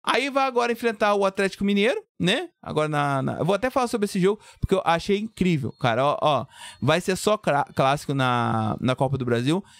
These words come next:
Eu vou ver se eu comento todos os jogos. Eu vou querer comentar, vou, vou ver todos os jogos e vou comentar todos os jogos aqui no canal, ok? Vou fazer isso. Mas, cara, ó, é, é...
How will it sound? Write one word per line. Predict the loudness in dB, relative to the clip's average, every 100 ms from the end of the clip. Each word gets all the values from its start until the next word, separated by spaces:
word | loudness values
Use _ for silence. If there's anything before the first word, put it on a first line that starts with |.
| -4
Eu | 2 2 2
vou | -4
ver | -2 -2
se | 0
eu | -2
comento | 0 0 0 -2
todos | -2 -2 0
os | 0
jogos. | 0 -2 -6 -18
Eu | -4 -2 0
vou | -4
querer | -2 0 0
comentar, | 0 -2 -2 -2
vou, | -2
vou | -2 -4 -4
ver | 0 2 2
todos | 2 -2 0
os |
jogos | 0 0 -4
e |
vou | -4
comentar | -2 -2 0 0 0 0
todos | -2 0
os |
jogos | 0 0 -4
aqui | -4
no | -4
canal, | 0 -2 -2 -8 _ _ _
ok? | 0 0 0 -8 -20 -20 -20 _
Vou |
fazer | -4 -2 0
isso. | -2 -4 -10 _ -4
Mas, | -2
cara, | 2 2 2
ó, | 2 2 0 -4 _
é, | -4 0
é... | -2